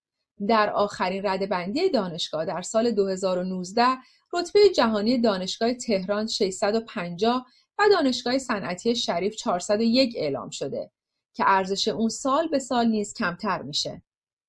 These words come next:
بینندگان و شنوندگان گرامی می‌تونن در وبسایت topuniversities dot com رتبه بندی کلی دانشگاه‌های جهان رو در سال‌های مختلف بررسی و مشاهده کنند. البته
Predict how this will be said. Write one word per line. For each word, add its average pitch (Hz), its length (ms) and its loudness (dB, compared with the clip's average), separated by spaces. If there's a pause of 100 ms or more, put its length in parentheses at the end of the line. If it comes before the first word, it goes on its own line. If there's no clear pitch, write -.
(760)
بینندگان 214 560 2
و 208 40 -4
شنوندگان 190 760 -4
گرامی 190 500 -2
می‌تونن 233 440 -2
در 202 220 0
وبسایت 208 580 -2 (260)
topuniversities 302 1040 -2
dot 180 260 0
com 311 340 -4 (400)
رتبه 427 300 2
بندی 320 380 0
کلی 254 500 0
دانشگاه‌های 262 680 0
جهان 185 380 -4
رو 196 80 -4
در 190 200 -4
سال‌های 190 520 -2
مختلف 240 600 -4
بررسی 175 580 -2
و 392 40 0 (120)
مشاهده 175 440 -2
کنند. - 480 -14 (1400)
البته 415 340 4